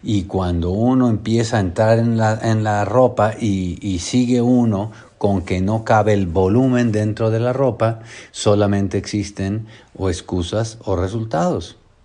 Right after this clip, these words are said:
Ahora, lo más fácil, como todo mundo sabemos, es, pues, dar excusas.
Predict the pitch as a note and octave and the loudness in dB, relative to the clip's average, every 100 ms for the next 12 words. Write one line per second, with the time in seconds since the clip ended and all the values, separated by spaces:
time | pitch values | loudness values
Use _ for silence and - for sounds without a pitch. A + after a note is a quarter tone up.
0 | _ - - - - G2+ G2 F2+ E2 F2+ | _ -20 -20 -20 -8 0 2 2 2 0
1 | A#2+ - B2+ B2 C3 A#2+ F#2+ F2+ G#2 A2 | 0 2 0 0 -4 -4 -4 -4 -4 -2
2 | A2 A2 G#2+ B2+ B2 A2+ A#2+ A#2+ G#2+ G#2 | -2 -2 -2 -2 -2 -2 -4 -2 -2 -2
3 | - - - - _ - G#2+ F2+ G#2 A#2 | -6 -20 -20 -20 _ -6 -4 0 0 0
4 | A#2 F3 E3 F2 - - | -2 -6 -6 -8 -12 -18